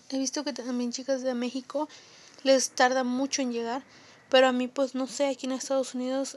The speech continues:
a lo que leo los reviews y eso, se me hace que sí llega bien rápido aquí. Y, pues, bueno, vamos a comenzar.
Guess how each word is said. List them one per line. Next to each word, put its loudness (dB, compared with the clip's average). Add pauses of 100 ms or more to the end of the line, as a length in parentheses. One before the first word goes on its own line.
a 2
lo 0
que -4
leo -2
los 0
reviews -8
y -4
eso, -4
se -2
me -2
hace -6
que -8
sí -6
llega -4
bien -6
rápido -8
aquí. -8 (760)
Y, 0
pues, 6
bueno, 0
vamos -2
a -2
comenzar. -2